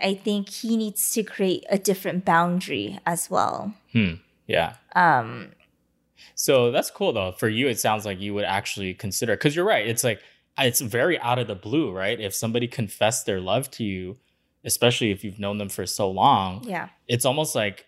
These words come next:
Speaker 2: how do you even process that, right?
Speaker 1: Yeah.
Speaker 2: You don't have time to process it. And, uh, it sounds like you wouldn't just make a decision right on the spot,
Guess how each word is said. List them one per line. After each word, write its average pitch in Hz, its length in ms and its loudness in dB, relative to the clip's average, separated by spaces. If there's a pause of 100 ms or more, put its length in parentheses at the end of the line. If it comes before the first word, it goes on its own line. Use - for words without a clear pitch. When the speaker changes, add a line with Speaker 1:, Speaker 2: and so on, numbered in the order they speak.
Speaker 2:
how 120 220 0
do 143 80 2
you 151 40 4
even 127 200 -2
process 113 640 0
that, 92 340 -16
right? 101 80 -4
Speaker 1:
Yeah. 339 120 2
Speaker 2:
You 220 40 4
don't 123 140 2
have 123 260 -4
time 110 320 -2
to 98 80 -4
process 104 560 -4
it. 101 80 2
And, 95 180 -6 (320)
uh, 107 200 2
it 104 80 -2
sounds 110 280 0
like 104 140 -4
you 101 120 -6
wouldn't 104 300 0
just - 320 -6
make 104 320 -2
a 101 60 -2
decision 95 640 0
right 101 180 4
on 92 120 -6
the 85 100 -6
spot, 98 420 -2